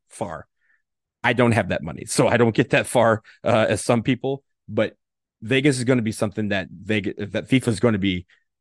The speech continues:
hard pressed to turn away, especially if they come to them and say, "Yes, if L A is out, we want in."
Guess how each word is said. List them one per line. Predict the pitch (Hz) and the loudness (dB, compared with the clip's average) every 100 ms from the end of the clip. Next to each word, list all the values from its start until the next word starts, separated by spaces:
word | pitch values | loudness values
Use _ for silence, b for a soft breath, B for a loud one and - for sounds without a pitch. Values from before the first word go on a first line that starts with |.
| _ _ - | _ _ 0
hard | 147 | 0
pressed | 120 117 101 | 0 -4 -2
to | - | -6
turn | - 107 | -2 -2
away, | 90 82 - _ _ - | -2 -6 -10 _ _ -14
especially | - 131 113 127 | -4 -2 0 0
if | 98 | 2
they | 110 | -2
come | 95 - 110 | 0 -2 0
to | 107 | 0
them | 101 | -2
and | 101 | -2
say, | - 92 90 _ - | -2 -4 -6 _ -6
"Yes, | 104 98 - - _ _ _ - | -4 -2 -6 -12 _ _ _ -16
if | - | -6
L | 110 113 | 0 2
A | |
is | 113 | 2
out, | 90 101 90 90 | 0 -4 -6 -8
we | 101 | -6
want | 92 87 | -4 -4
in." | 85 | -6